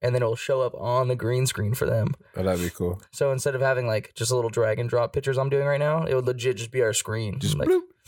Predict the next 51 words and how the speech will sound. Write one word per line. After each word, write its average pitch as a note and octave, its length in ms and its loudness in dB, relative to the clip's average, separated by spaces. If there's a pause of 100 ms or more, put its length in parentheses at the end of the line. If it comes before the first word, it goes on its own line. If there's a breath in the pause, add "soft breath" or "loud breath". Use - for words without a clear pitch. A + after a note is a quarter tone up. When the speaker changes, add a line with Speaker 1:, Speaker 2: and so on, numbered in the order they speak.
(260 loud breath)
Speaker 1:
yeah, C#3 220 2
so B2 140 -4
you'll B2 100 0
see, B2+ 220 0
like, G#2+ 280 0 (160)
blah, B2+ 120 0
blah, B2+ 100 -2
blah, B2 300 0
and B2+ 100 -2
then B2+ 80 0
I B2 80 0
can C#3+ 140 -4
use C#3 160 0
a A#2+ 60 2
Stream C#3 340 0
Deck, - 320 -2 (320)
so - 120 0
I B2+ 60 2
could A#2+ 140 -4
press, A#2+ 260 0
like, - 300 -4 (160)
a C3+ 80 0
button, C3 480 0
and B2 100 -2
it A#2 60 2
would, A2+ 140 0
like, F2+ 260 -2 (560)
it A#2+ 60 2
would, G#2+ 140 0
sh-, - 120 -4
it A2 80 0
would, G#2+ 120 2
uh, F#2 220 2 (300)
Speaker 2:
Take G2 220 0
that. F#2 200 0
Speaker 1:
put - 160 -4
Speaker 2:
Shoot C3 40 2
Speaker 1:
our A#2+ 80 2
Speaker 2:
over A2 80 0
there. G#2 80 -4
Speaker 1:
scope F2+ 340 -2
of A2+ 80 -4
life A2+ 260 0
thingy. D3 320 0 (400 soft breath)
It E3 60 0
would G3 100 0
just G#3+ 160 -4
change, D#3 240 0
like, C#3 140 2
the B2 80 -2
background, B2+ 500 0